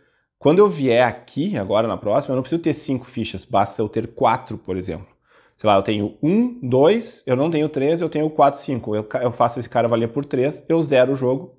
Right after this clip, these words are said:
e aí eu viro ele, tá? O legal é que assim, ó, sempre que tu joga um jogo ou zera ele,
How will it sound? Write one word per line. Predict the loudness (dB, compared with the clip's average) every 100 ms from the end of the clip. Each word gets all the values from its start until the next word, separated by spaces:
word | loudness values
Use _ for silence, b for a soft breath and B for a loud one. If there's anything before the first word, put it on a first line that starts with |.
| -6
e |
aí | -4 -4 -8 _ _
eu | -8 -4
viro | -2 -2
ele, | -4 -8 -16 _ _ _
tá? | -6 -4 -4 -10 b b b b b b b b 4
O |
legal | 6 8 6
é |
que | 4
assim, | 0 -2
ó, | 0
sempre | -4 -4
que |
tu | -4 -4
joga | 0 4 4 2 -2
um | -2
jogo | -4 -4 -2
ou | -4
zera | -2 2 4 6 4
ele, | 2 0 -4 -10